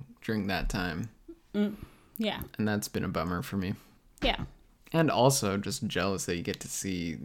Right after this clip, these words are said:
Speaker 1: Squid all the time and I don't.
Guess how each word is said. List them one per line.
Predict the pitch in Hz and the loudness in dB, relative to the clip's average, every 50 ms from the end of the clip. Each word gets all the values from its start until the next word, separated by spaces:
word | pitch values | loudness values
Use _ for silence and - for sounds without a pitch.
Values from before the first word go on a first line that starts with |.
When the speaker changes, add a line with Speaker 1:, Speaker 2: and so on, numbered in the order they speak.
| - - - | -12 -12 -10
Speaker 1:
Squid | - - - - 95 107 113 98 98 113 120 127 - - - - - - - - | -10 -8 -6 -2 -2 0 0 0 -2 -2 -4 -6 -8 -14 -20 -20 -20 -18 -12 -8
all | 92 87 | -6 -6
the | 90 87 | -6 -6
time | - - 80 82 87 98 113 107 | -6 -4 -4 -2 -2 -2 -2 -2
and | - | -2
I | 98 90 | -4 -4
don't. | 85 82 85 101 120 - | -4 -2 -2 -4 -4 -6